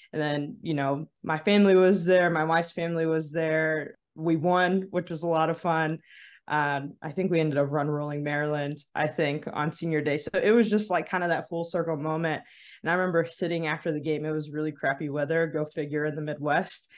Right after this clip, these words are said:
And we were just sitting in the indoor hitting facility after, and I just kind of looked at my family, and they're like,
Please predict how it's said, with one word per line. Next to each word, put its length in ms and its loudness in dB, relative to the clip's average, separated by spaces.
And 280 2
we 80 4
were 60 6
just 220 -2
sitting 240 2
in 100 -2
the 100 -2
indoor 360 -2
hitting 260 -4
facility 500 -4
after, 640 0
and 480 -2
I 140 0
just 260 -6
kind 140 -2
of 80 0
looked 180 -4
at 60 -4
my 100 -2
family, 460 -2
and 120 -2
they're 240 0
like, 320 0